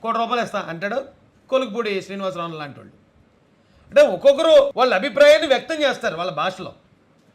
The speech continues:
ఆ మాత్రానికే, ఆ మాత్రానికే డైరెక్ట్ సిఐడి నోటీసులా? ఎవరు కంప్లైంట్ ఇచ్చారండి?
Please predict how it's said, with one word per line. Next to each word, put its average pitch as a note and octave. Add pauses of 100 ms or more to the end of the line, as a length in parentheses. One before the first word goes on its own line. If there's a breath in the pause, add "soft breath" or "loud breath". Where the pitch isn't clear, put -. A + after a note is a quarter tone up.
(180)
ఆ E3
మాత్రానికే, C#4 (760)
ఆ D#3+
మాత్రానికే C#4
డైరెక్ట్ A#3+
సిఐడి C#4
నోటీసులా? E3+ (460 soft breath)
ఎవరు F3+
కంప్లైంట్ B3+
ఇచ్చారండి? C4+